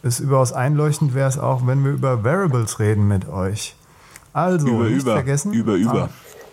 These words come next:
Speaker 1: am Freitag, den elften April zweitausendvierzehn, könnt ihr die erste Folge euch vom Übercast dann auf eurem Podcatcher der Wahl synken. Unter Twitter findet ihr uns unter der Übercast.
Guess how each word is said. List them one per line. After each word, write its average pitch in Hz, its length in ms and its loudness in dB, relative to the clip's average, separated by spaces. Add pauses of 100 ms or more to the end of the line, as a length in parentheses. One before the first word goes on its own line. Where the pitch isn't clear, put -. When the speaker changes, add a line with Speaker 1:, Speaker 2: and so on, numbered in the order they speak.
(140)
Speaker 1:
am 120 200 2
Freitag, 180 640 -2
den 120 160 0
elften 143 300 0
April 143 320 0
zweitausendvierzehn, 120 1200 2
könnt 117 320 -2
ihr 107 180 -4
die 104 140 -2
erste 104 340 -4
Folge 113 540 2
euch 101 300 -2
vom 107 300 2
Übercast 113 840 2
dann 107 320 2 (680)
auf 127 320 0
eurem 143 320 2
Podcatcher 127 440 -2
der 117 160 4
Wahl 113 300 2
synken. 98 680 -2 (400)
Unter 165 320 2
Twitter 165 360 0
findet 135 380 2
ihr 113 120 0
uns 127 280 0
unter 107 480 0
der 104 440 -2
Übercast. 139 920 -2